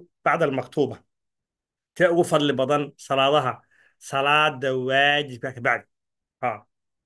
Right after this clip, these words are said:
"Wa ayu sawmin afdalu bacda shahri Ramadaan?" Ramadaan kadibna soom kee ugu fadli badan? Nabiga sallallahu alayhi wa sallam wuxuu sheegay salaata waajibka ka bacdi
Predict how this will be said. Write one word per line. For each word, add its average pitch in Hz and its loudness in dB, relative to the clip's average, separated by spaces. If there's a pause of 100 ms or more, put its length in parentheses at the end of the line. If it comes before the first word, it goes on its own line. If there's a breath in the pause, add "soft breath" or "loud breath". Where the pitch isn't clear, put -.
(180)
"Wa 151 -4
ayu 170 0
sawmin 156 -6
afdalu 156 0
bacda 156 0
shahri 151 -4
Ramadaan?" 165 -2 (640 soft breath)
Ramadaan 156 0
kadibna 175 0 (380 soft breath)
soom 156 -6 (100)
kee 185 0
ugu 165 0
fadli 135 -2
badan? 110 -8 (680 soft breath)
Nabiga 156 4
sallallahu 175 4
alayhi 165 -4
wa 170 2
sallam 175 0
wuxuu 170 -4
sheegay 170 2 (1300)
salaata 156 -4
waajibka 147 0
ka - -14
bacdi 151 2